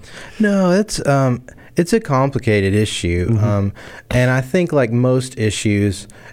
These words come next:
Speaker 1: it varies from church to church
Speaker 2: Hmm.
Speaker 1: and from person to person, um, and, and really, you know, as I, as I've been looking at it recently, it, it varies from art form to art form.
Speaker 2: Hmm.
Speaker 1: Um, I,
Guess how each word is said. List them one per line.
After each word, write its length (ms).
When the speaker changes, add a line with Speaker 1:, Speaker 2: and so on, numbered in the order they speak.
Speaker 1:
it 180
varies 760
from 300
church 420
to 120
church 580
Speaker 2:
Hmm. 240
Speaker 1:
and 300
from 200
person 440
to 60
person, 600
um, 400
and, 420
and 240
really, 320
you 100
know, 120
as 200
I, 200
as 180
I've 80
been 140
looking 200
at 80
it 60
recently, 640
it, 320
it 100
varies 440
from 300
art 240
form 400
to 180
art 260
form. 480
Speaker 2:
Hmm. 260
Speaker 1:
Um, 400
I, 440